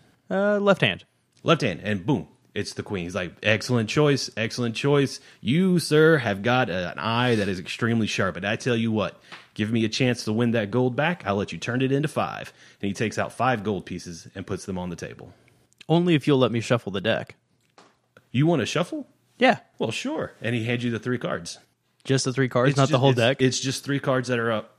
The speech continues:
Speaker 2: that are there. That's all it is. It's three card money, so it's just three
Speaker 1: Oh,
Speaker 2: cards
Speaker 1: okay.
Speaker 2: shuffling
Speaker 1: So there's
Speaker 2: back
Speaker 1: just
Speaker 2: and
Speaker 1: three
Speaker 2: forth.
Speaker 1: cards he's shuffling
Speaker 2: Yep.
Speaker 1: back and
Speaker 2: Mm-hmm.
Speaker 1: forth. Okay, yeah. Uh, so
Speaker 2: So you shuffle the three
Speaker 1: I
Speaker 2: cards.
Speaker 1: check to make sure that there's a queen.
Speaker 2: Yeah, there's a queen in there.
Speaker 1: There's a queen.
Speaker 2: Yep.
Speaker 1: Okay, so I'll shuffle
Speaker 2: So
Speaker 1: all three cards.
Speaker 2: Shuffle the three cards, and you hand them back to him.
Speaker 1: Mm-hmm.
Speaker 2: And he does the same thing. He just takes them,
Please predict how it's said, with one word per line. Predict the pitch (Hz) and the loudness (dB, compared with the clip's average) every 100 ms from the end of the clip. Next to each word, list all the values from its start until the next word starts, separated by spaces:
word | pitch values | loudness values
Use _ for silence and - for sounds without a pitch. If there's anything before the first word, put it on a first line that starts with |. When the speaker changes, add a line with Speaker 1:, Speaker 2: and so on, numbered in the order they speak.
| 123 | -4
Speaker 2:
that | 104 | -2
are | 101 | -2
there. | 92 82 82 | -4 -8 -8
That's | 101 101 | -10 -6
all | 95 101 | -4 -4
it | |
is. | 92 85 | -6 -8
It's | 85 | -10
three | 127 123 | -4 -2
card | 113 95 | 0 0
money, | 87 80 78 | -2 -8 -10
so | - 87 | -8 -8
it's | - | -8
just | 101 | -10
three | 113 | -4
Speaker 1:
Oh, | 113 | -2
Speaker 2:
cards | 107 | -2
Speaker 1:
okay. | 98 | -4
Speaker 2:
shuffling | 92 98 | -6 -2
Speaker 1:
So | 139 | 2
there's | 131 | 2
Speaker 2:
back | 131 | 0
Speaker 1:
just | - | 0
Speaker 2:
and | |
Speaker 1:
three | 127 | 0
Speaker 2:
forth. | |
Speaker 1:
cards | 127 117 | 0 -2
he's | 110 | -2
shuffling | 135 117 107 | -2 -2 -2
Speaker 2:
Yep. | |
Speaker 1:
back | 104 95 | -4 -6
and | 101 | -4
Speaker 2:
Mm-hmm. | |
Speaker 1:
forth. | 104 104 _ _ _ - _ | -4 -6 _ _ _ -20 _
Okay, | 196 196 185 | 2 2 0
yeah. | - 165 - - | -2 -2 -2 0
Uh, | 127 117 | 2 4
so | 131 120 117 107 - | 4 4 4 0 -8
Speaker 2:
So | - | -8
you | 147 | -8
shuffle | 147 160 151 | -6 -6 -6
the | |
three | 131 131 | -6 -4
Speaker 1:
I | |
Speaker 2:
cards. | - 139 | 2 4
Speaker 1:
check | 175 175 | 6 6
to | 143 | 4
make | 131 | 2
sure | - | 2
that | 135 | 0
there's | 113 104 | -2 -4
a | |
queen. | - 123 101 | -4 -2 -2
Speaker 2:
Yeah, | 95 | -4
there's | 113 135 | -8 -8
a | 180 | -8
queen | 147 110 | -8 -8
in | |
there. | 101 | 0
Speaker 1:
There's | 127 131 | 0 0
a | |
queen. | 135 107 | -4 -4
Speaker 2:
Yep. | 107 - _ | -8 -12 _
Speaker 1:
Okay, | 151 214 - | 2 2 0
so | - 120 | -2 2
I'll | 120 | 2
shuffle | - 127 | 2 2
Speaker 2:
So | 123 | 2
Speaker 1:
all | |
three | 120 127 | 2 2
cards. | 117 117 135 | 2 0 -2
Speaker 2:
Shuffle | 139 | -8
the | 139 | -10
three | 147 | -12
cards, | - 147 - | -10 -10 -10
and | 113 | -12
you | |
hand | 117 127 | -8 -8
them | |
back | 127 113 | -8 -12
to | 151 | -10
him. | 156 156 _ | -10 -12 _
Speaker 1:
Mm-hmm. | 131 | 4
Speaker 2:
And | 131 | 4
he | |
does | 139 131 | 4 0
the | 131 | -2
same | 151 | -6
thing. | 147 185 98 | -4 -4 -6
He | 85 98 | -8 -10
just | 104 - | -8 -6
takes | 165 - | -6 -6
them, | 110 | -10